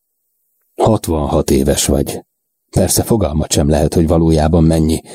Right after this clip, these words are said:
mert a hibernálás éveinek értékét Vál soha nem tudta pontosan kiszámolni. Itt a Gámán pedig annyi minden történt veled, hogy az két évszázadra elosztva is sok. Enit nagyjából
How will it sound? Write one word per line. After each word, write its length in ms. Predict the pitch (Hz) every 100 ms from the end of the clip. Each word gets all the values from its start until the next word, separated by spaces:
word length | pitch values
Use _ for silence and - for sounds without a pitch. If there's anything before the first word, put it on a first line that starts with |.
| - - -
mert 220 | 120 117
a 40 | 117
hibernálás 720 | 131 123 120 110 104 101 95
éveinek 540 | 120 107 98 92 87
értékét 560 | 117 113 104 95 98 87
Vál 400 | 104 127 120 107
soha 320 | - - 120 98
nem 180 | 78
tudta 320 | 76 - - 78
pontosan 500 | 82 73 87 82 78
kiszámolni. 680 | 85 - 78 80 76 78 - _ _ - - _ _
Itt 280 | 104 - 92
a 80 |
Gámán 480 | 90 92 95 98 104
pedig 380 | 98 92 92 -
annyi 280 | - 113 113
minden 380 | 92 90 92 87
történt 420 | 104 98 107 92
veled, 300 | 101 98 95 -
hogy 240 | - 139 135
az 120 | 113
két 320 | - 87 71
évszázadra 680 | 76 69 73 78 80 73 80
elosztva 400 | 73 78 - 69
is 200 | 76 73
sok. 300 | - - - - _ _ _ _ _ _ _ _ _ _ _ _ _ _ _ _
Enit 420 | 117 123 104 -
nagyjából 920 | 87 113 104 98 87 71 76 67 -